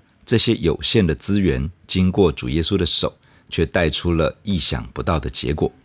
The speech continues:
主耶稣吩咐众人坐在地上，接下来他拿起那七个饼，祝福了，拨开，然后递给门徒。门徒就把食物摆放在群众的面前，让他们可以拿取来吃。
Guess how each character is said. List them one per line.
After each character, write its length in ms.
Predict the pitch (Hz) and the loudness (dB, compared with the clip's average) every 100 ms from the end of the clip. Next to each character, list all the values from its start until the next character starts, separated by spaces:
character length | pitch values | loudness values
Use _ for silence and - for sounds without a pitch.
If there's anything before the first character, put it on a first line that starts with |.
| _ _ _ _ _ _ _ _ _ - | _ _ _ _ _ _ _ _ _ -4
主 120 | - | 2
耶 80 | 110 | 4
稣 160 | 127 143 | 4 2
吩 200 | 139 143 | 2 2
咐 120 | 117 | 0
众 280 | - 135 92 | 2 2 2
人 320 | 69 62 80 - | -2 -4 -8 -6
坐 220 | - 90 | 0 2
在 160 | 87 80 | 2 0
地 180 | 98 | -2
上， 240 | 82 80 - - _ _ _ | -2 -2 -4 -14 _ _ _
接 180 | - 92 | 0 2
下 160 | 101 | 2
来 160 | 76 62 | 2 -2
他 140 | - 87 | -4 0
拿 180 | 76 | 0
起 180 | - - | 0 -2
那 180 | 67 78 | -2 -2
七 220 | 73 - | 0 0
个 120 | 92 80 | 2 0
饼， 220 | - - - _ _ _ | -2 -6 -14 _ _ _
祝 180 | - 101 | 2 2
福 260 | - 58 | 2 -4
了， 200 | 69 - _ _ _ _ | -6 -6 _ _ _ _
拨 140 | 92 | 0
开， 300 | 87 87 87 - _ _ - | 2 0 -2 -6 _ _ -6
然 160 | 67 | -4
后 160 | 78 85 | -2 -2
递 140 | - | -2
给 100 | - | -4
门 220 | - 62 | -4 -4
徒。 280 | 76 69 62 - _ _ _ _ _ - | -4 -4 -6 -8 _ _ _ _ _ 0
门 140 | 92 | 0
徒 140 | 87 | 2
就 120 | 85 98 | 0 0
把 140 | 69 | 2
食 240 | - - | 0 0
物 160 | 76 92 | 2 0
摆 240 | 76 58 | 0 -6
放 240 | - 92 78 | -2 0 0
在 260 | 90 78 65 | 2 0 0
群 360 | - - 65 | -4 -4 -2
众 180 | 78 90 | 0 0
的 80 | 73 | 2
面 200 | 101 101 | 2 2
前， 360 | - 73 64 92 _ _ _ | 0 -2 -4 -8 _ _ _
让 220 | 87 82 | -2 0
他 140 | 80 | 0
们 160 | 78 67 | -2 -2
可 120 | 82 | -2
以 120 | 73 | -2
拿 280 | 64 62 92 | -2 -2 -2
取 220 | - - | 0 -2
来 160 | - 64 | -2 -4
吃。 340 | - - 90 | 0 0 0